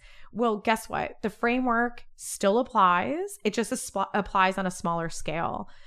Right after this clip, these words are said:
But if you do want to grow and scale, or you do want to get your life back because your business runs you,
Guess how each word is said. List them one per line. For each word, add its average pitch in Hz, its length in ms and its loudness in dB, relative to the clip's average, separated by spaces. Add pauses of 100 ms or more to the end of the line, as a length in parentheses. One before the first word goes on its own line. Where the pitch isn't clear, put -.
(300)
But 208 440 0
if 190 140 0
you 226 180 0
do 233 260 0
want 269 200 2
to 202 40 0
grow 180 280 2
and 175 120 -2
scale, 165 580 -4
or 254 120 4
you 269 180 4
do 240 260 2
want 285 180 4
to 208 60 0
get 233 300 6
your 247 160 0
life 185 640 -2
back 151 500 -2 (280)
because 220 280 2
your 226 120 0
business 226 500 0
runs 208 420 0
you, 185 400 -4